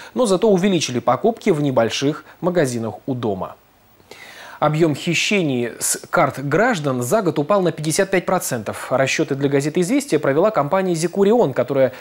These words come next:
специализируется на безопасности банковского обслуживания. Эксперты связывают падение уровня краж с повышением уровня кибербезопасности банков. Почти половина краж связана с так называемым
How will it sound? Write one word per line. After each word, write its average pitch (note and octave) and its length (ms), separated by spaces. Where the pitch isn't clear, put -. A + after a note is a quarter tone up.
специализируется C#3+ 960
на D3+ 160
безопасности D#3 720
банковского C#3+ 680
обслуживания. A2 600
Эксперты G#3+ 400
связывают C#3+ 560
падение D#3 460
уровня D3+ 420
краж A#3 460
с - 120
повышением F3 720
уровня E3+ 440
кибербезопасности D3 1000
банков. C#3 460
Почти F#3+ 240
половина F#3 500
краж - 340
связана D3+ 540
с B2 60
так - 160
называемым D#3 560